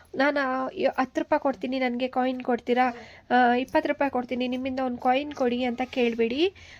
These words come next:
ಆ, ಅವ್ರಾಗೆ ಅವ್ರ ಮನ್ಸಾರೆ ಕೊಟ್ರೆ ಮಾತ್ರ ಇಸ್ಕೊಳ್ಳಿ. ಆವಾಗ ಮಾತ್ರ ನಿಮ್ಗೆ, ಆ, ಅದ್ರದ್ದು ಶಕ್ತಿ ಏನಿದೆ ಸಿಗೋದು, ಅದ್ರದ್ದು, ಆಮ್, ವ್ಯಾಲ್ಯೂ ಏನಿದೆ, ಅದ್ರ ವ್ಯಾಲ್ಯೂ ಬಂದು ನಿಮ್ಗೆ ಸಿಗ್ಬೇಕು. ಪೂರ್ತಿಯಾಗಿ ಅದ್ರ ವ್ಯಾಲ್ಯೂ, ಅದೃಷ್ಟ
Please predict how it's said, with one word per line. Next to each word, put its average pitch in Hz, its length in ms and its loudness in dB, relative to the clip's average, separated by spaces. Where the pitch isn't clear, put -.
ಆ, 247 40 -2
ಅವ್ರಾಗೆ 269 500 -2
ಅವ್ರ 277 160 0
ಮನ್ಸಾರೆ 240 560 -4
ಕೊಟ್ರೆ 262 400 -4
ಮಾತ್ರ 262 320 -4
ಇಸ್ಕೊಳ್ಳಿ. 247 640 -2
ಆವಾಗ 254 540 -2
ಮಾತ್ರ 247 420 -4
ನಿಮ್ಗೆ, 262 320 -2
ಆ, 233 40 0
ಅದ್ರದ್ದು 269 680 -2
ಶಕ್ತಿ - 480 -2
ಏನಿದೆ 254 500 0
ಸಿಗೋದು, 240 600 0
ಅದ್ರದ್ದು, 240 500 -2
ಆಮ್, 233 380 2
ವ್ಯಾಲ್ಯೂ 269 680 2
ಏನಿದೆ, 240 440 -2
ಅದ್ರ 220 220 -8
ವ್ಯಾಲ್ಯೂ 240 560 -4
ಬಂದು 240 320 -4
ನಿಮ್ಗೆ 254 300 -6
ಸಿಗ್ಬೇಕು. 247 640 -2
ಪೂರ್ತಿಯಾಗಿ 262 760 -4
ಅದ್ರ 226 220 -6
ವ್ಯಾಲ್ಯೂ, 233 520 -4
ಅದೃಷ್ಟ 233 640 -6